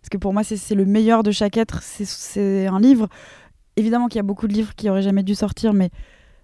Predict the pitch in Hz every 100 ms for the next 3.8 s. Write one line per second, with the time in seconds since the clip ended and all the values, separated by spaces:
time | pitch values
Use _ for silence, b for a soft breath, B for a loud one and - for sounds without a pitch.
0 | b _ _ - 202 214 269 254 220 208
1 | 214 214 - 202 - 214 214 226 180 190
2 | 190 190 262 277 - 208 202 208 214 190
3 | 196 202 190 247 226 196 233